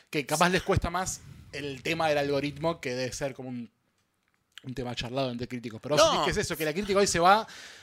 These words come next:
Speaker 1: a lo económico, más que a la crítica en sí.
Speaker 2: Eh, a mí creo que esta, esta, le vendieron a la gente, mm, que tener muchos likes o muchos seguidores es,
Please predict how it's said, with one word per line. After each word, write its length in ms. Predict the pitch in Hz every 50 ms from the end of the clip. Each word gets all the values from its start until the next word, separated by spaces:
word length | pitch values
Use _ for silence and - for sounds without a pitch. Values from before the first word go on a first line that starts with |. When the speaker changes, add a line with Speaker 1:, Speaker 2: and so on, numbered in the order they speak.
| - _ _ _ _ _
Speaker 1:
a 160 | - - 165
lo 200 | 156 156 151 143
económico, 580 | 131 160 196 214 190 165 139 - 135 127 110 -
más 160 | 135 143 131 -
que 120 | - 147
a 120 | 139 135 139
la 240 | - - 143 156 135
crítica 280 | 135 147 143 139 143
en 80 | 139 131
sí. 220 | - 143 131 117 101 _ _ _ _ _ _ - - - - - - _ _ -
Speaker 2:
Eh, 840 | 156 156 160 160 160 160 156 151 147 147 143 139 139 135 131 120 - - - - - - - _ _ _ _ _ - - - - - - - _ _ 143
a 100 | 147 165
mí 340 | 196 214 226 220 202 - -
creo 300 | - 185 185 202 180 -
que 460 | - 156 151 147 135 135 131 127 - -
esta, 300 | 151 147 - 160 151 139
esta, 460 | 127 113 143 - - 139 131 123 120
le 260 | 107 117 123 135 139 139
vendieron 480 | 147 151 160 170 196 196 185 175 165
a 60 | 151
la 80 | 135 127
gente, 720 | - - 180 185 175 - - 165 151 143 135 127 123 117
mm, 400 | 113 113 110 110 113 113 110 110 107
que 140 | - 123 120
tener 320 | 117 131 139 156 160 151
muchos 380 | 143 143 151 160 - 156 123 135
likes 280 | 151 156 160 - -
o 20 | 135
muchos 240 | 147 - - 135
seguidores 580 | - 120 113 127 147 151 156 165 160 - - -
es, 100 | - 120